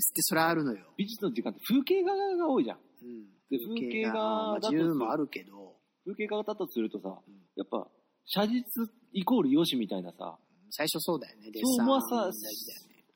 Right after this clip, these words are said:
Speaker 2: なんかそう思わさせられるというか。
Speaker 1: うん。あ、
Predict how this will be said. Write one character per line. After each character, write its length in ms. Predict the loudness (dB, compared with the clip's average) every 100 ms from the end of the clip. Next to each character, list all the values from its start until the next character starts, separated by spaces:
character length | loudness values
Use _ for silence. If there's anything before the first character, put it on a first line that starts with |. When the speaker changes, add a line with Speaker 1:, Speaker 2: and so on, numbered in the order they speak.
| -12
Speaker 2:
な 60 | -10
ん 20 |
か 80 | -6
そ 280 | -2 0 0
う 60 |
思 200 | 0 0 0
わ 280 | 0 -4 -10 _ _ _ _ _ -20 _ _ -8
さ 100 | -4
せ 140 | 0
ら 120 | 0
れ 100 | 0
る 80 | -2
と 80 | -4
い 20 |
う 20 | -8
か。 300 | -10 -12 -14 _
Speaker 1:
う 40 |
ん。 20 | -20 _ _ _ _ _
あ、 80 | -4